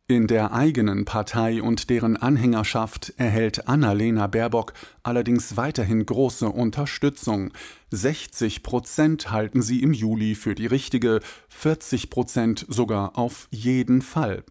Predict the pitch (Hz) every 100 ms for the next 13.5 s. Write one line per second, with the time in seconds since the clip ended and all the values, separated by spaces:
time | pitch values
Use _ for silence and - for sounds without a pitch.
0 | - - - - _ 131 113 95 104 -
1 | 131 151 117 110 107 113 113 - 120 113
2 | - 113 104 - 170 160 - 104 151 156
3 | - - 117 - - 117 - 120 117 -
4 | - - - 123 - 107 101 123 131 110
5 | - - 151 160 - - 110 - 110 -
6 | 110 151 117 101 - 110 107 131 143 -
7 | - 156 - 110 101 101 101 98 - -
8 | - - - 113 104 101 101 101 120 123
9 | 139 113 - 143 143 113 113 110 117 110
10 | 110 117 - 120 110 120 117 113 - 117
11 | 117 123 123 143 170 - 117 - 113 107
12 | 107 - - - 139 151 - 156 135 -
13 | 101 101 95 -